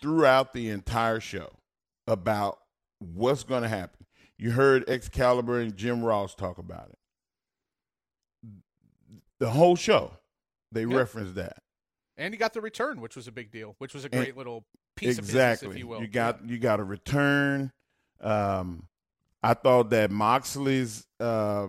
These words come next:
Speaker 1: interaction was great. Um,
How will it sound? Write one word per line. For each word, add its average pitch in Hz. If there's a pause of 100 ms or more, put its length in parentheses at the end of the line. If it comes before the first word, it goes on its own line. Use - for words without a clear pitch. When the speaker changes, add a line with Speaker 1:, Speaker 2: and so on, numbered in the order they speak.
(220)
Speaker 1:
interaction 127
was 113
great. 120 (1040)
Um, 101